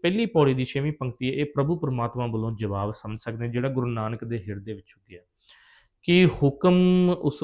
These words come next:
ਪ੍ਰਭੂ ਪਰਮਾਤਮਾ ਜਿਹੜਾ, ਉਸਨੇ ਇੱਕ ਨਿਯਮ ਬਣਾਤਾ ਦੁਨੀਆ 'ਚ, ਭਾਵ ਉਸਨੇ ਇੱਕ ਹੁਕਮ ਬਣਾ ਦਿੱਤਾ। "ਹੁਕਮ ਰਜ਼ਾਈ ਚੱਲਣਾ", ਉਸ ਹੁਕਮ ਦੀ ਰਜ਼ਾ ਵਿੱਚ ਚੱਲਣਾ ਸਿੱਖ, ਉਸ ਹੁਕਮ ਦੇ ਵਿੱਚ ਰਹਿਣਾ ਸਿੱਖ।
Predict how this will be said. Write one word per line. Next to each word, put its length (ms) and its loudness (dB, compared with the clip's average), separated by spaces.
ਪ੍ਰਭੂ 240 2
ਪਰਮਾਤਮਾ 560 -2
ਜਿਹੜਾ, 320 0
ਉਸਨੇ 400 -4
ਇੱਕ 160 -4
ਨਿਯਮ 420 2
ਬਣਾਤਾ 360 -2
ਦੁਨੀਆ 300 -12
'ਚ, 160 -20
ਭਾਵ 160 -2
ਉਸਨੇ 260 -4
ਇੱਕ 120 -12
ਹੁਕਮ 340 -4
ਬਣਾ 200 0
ਦਿੱਤਾ। 340 -6
"ਹੁਕਮ 360 6
ਰਜ਼ਾਈ 580 6
ਚੱਲਣਾ", 320 -2
ਉਸ 340 -4
ਹੁਕਮ 440 -2
ਦੀ 140 6
ਰਜ਼ਾ 340 2
ਵਿੱਚ 160 -4
ਚੱਲਣਾ 260 -10
ਸਿੱਖ, 340 -20
ਉਸ 180 -8
ਹੁਕਮ 400 0
ਦੇ 80 2
ਵਿੱਚ 140 -4
ਰਹਿਣਾ 260 0
ਸਿੱਖ। 220 -6